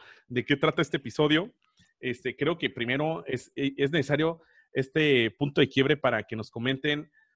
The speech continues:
un poquito sobre qué es Direccio, cómo nace esta historia y por qué es un tema que compete a ustedes el, el, el emprendimiento. Ahora sí que, ¿quién, quién,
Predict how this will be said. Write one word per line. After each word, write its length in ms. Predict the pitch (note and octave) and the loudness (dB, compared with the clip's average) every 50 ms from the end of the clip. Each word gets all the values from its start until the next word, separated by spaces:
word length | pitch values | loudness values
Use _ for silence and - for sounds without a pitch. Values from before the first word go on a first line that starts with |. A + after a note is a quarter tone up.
| _ | _
un 140 | - D3 C#3 | -10 -6 -4
poquito 380 | E3 D3+ - D3+ - - F3 D3 | -4 -4 -4 -4 -4 -2 -2 -2
sobre 320 | - C#3 A#2+ A#2 A2+ - | -2 -2 -2 -2 -4 -2
qué 100 | - D#3+ | 2 2
es 80 | D#3+ C#3+ | 2 4
Direccio, 760 | D3 C3+ D3 E3 D#3 - - E3 D#3+ D#3 D#3+ E3 - - - _ _ | 6 6 6 6 6 6 6 8 10 10 10 8 6 2 -4 _ _
cómo 220 | - C#3+ C#3+ C#3+ | 4 6 8 8
nace 260 | C#3 C#3+ C3 - D3+ | 6 6 4 4 2
esta 160 | C#3 - - B2+ | 2 2 2 0
historia 580 | A#2 - - D3 C#3+ C#3+ D3 D#3+ E3+ - - - | 0 4 4 4 6 6 6 4 2 0 -2 0
y 120 | C3+ B2 | -2 0
por 260 | - - B2 A#2 - | 0 0 -2 -2 0
qué 320 | - C3+ C3+ C#3 - - C#3 | 0 0 2 2 2 0 -2
es 140 | C3+ - | -2 -2
un 100 | C#3+ C3 | -4 -4
tema 220 | - C3 A#2+ C3+ C#3 | -4 -2 -2 -2 -4
que 120 | - C#3 | -6 -8
compete 300 | - A#2+ G#2 G2+ A#2+ - - | -10 -8 -8 -6 -6 -8 -8
a 40 | |
ustedes 340 | C3 - - A2+ B2 - - | -8 -4 -2 -2 -2 -2 -2
el, 120 | B2+ G#2 - | -4 -4 -4
el, 280 | - G2+ F#2+ F#2+ F#2 | -4 -6 -6 -6 -6
el 160 | F#2+ G2 G2 | -6 -6 -4
emprendimiento. 560 | F#2+ F#2 F#2+ - G#2 A2 B2+ F#3 B3 A#3+ - - _ _ _ _ _ _ _ - _ _ _ _ _ _ _ | -6 -6 -6 -6 -4 -4 -2 -2 -4 -4 -8 -12 _ _ _ _ _ _ _ -20 _ _ _ _ _ _ _
Ahora 100 | - C3 | -6 -4
sí 100 | - D3 | -2 -2
que, 140 | C#3 C3+ - | -2 -2 2
¿quién, 220 | - D3 D3+ C#3 | 2 2 2 4
quién, 260 | - - D3 D#3 D#3+ | 4 4 4 4 2